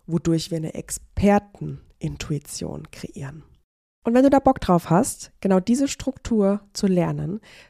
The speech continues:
dann melde dich sehr, sehr gerne für ein Kennenlerngespräch. Dann gucken wir einfach mal, wo du stehst, was deine Herausforderungen sind, welche Ziele du dir steckst in deinem Coaching-Business und wie wir die zusammen erreichen können.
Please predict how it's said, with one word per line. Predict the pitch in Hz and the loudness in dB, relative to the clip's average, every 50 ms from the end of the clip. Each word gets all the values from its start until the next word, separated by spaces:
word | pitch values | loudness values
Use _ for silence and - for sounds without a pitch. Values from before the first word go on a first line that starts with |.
| _ _ | _ _
dann | - 185 202 240 254 254 | -2 0 0 0 0 2
melde | 202 196 208 | 2 2 4
dich | 233 220 - | 2 -2 -2
sehr, | - 190 185 | 0 -2 0
sehr | 180 185 180 | 2 0 0
gerne | - - 180 180 180 | 0 0 0 2 0
für | 175 - - | 0 0 -2
ein | 170 170 160 | -2 -2 -4
Kennenlerngespräch. | - - 269 294 294 262 247 226 214 208 202 202 196 - - - - - 185 180 175 180 - - | -2 0 0 2 2 2 4 4 4 4 2 0 -4 -4 -6 -8 -4 -2 0 0 0 0 -4 -8
Dann | - 180 170 175 | -12 -12 -12 -8
gucken | - - 262 - 220 | -8 -8 -4 -2 -2
wir | 202 - | -2 -2
einfach | 175 - 180 175 | -2 -4 -6 -4
mal, | 185 175 165 | -4 -4 -4
wo | 170 | -6
du | 165 - | -8 -8
stehst, | 170 - - - 240 226 220 - - | -10 -10 -2 0 2 2 2 0 -4
was | 180 - | -8 -4
deine | - 214 220 226 220 | -2 -2 0 0 0
Herausforderungen | 214 208 202 185 190 208 - - - 190 190 185 180 180 180 175 175 175 | -2 -4 -4 -4 -4 -4 -6 -4 -4 -2 -2 0 -2 -2 -2 -2 -4 -4
sind, | 175 - 175 170 170 175 180 - _ - - - - - _ _ _ | -4 -6 -6 -4 -4 -6 -10 -12 _ -20 -20 -20 -20 -20 _ _ _
welche | 180 175 208 - _ | -8 -8 -8 -10 _
Ziele | - - - 302 311 285 | -4 2 4 4 4 6
du | 254 233 220 | 4 4 6
dir | 220 214 | 6 4
steckst | 208 - - - 214 214 - - - - | 4 2 2 0 0 0 0 -8 -8 -8
in | 196 190 | -4 0
deinem | 196 190 190 190 | 0 0 0 -2
Coaching-Business | - - - 202 196 - - 190 185 185 - 185 175 170 - _ 175 170 175 - - - _ | -2 -2 -2 -2 -2 -2 -2 -2 -4 -2 -2 -2 -2 -2 -4 _ -8 -8 -8 -8 -14 -20 _
und | - 180 175 170 165 170 214 - _ _ | -4 -4 -2 -2 -4 -8 -10 -14 _ _
wie | 180 175 165 | -4 0 2
wir | 170 165 | 2 2
die | 165 165 | 0 -4
zusammen | - - - 175 175 170 165 165 | -8 -8 -10 -8 -8 -8 -8 -8
erreichen | 170 151 - - 165 160 - - 156 - | -10 -12 -10 -10 -10 -10 -8 -10 -12 -10
können. | - - 143 143 147 | -10 -10 -10 -10 -12